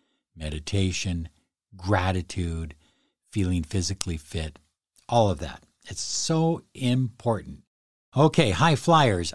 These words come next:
I know that you're gonna put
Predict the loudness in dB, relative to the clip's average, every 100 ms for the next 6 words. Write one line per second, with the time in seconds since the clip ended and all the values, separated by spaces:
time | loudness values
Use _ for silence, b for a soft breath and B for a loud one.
0 | -2 2 4 4 6 6 6 4 -2 -10
1 | -20 _ _ _ _ _ -6 -2 2 2
2 | 2 0 0 0 0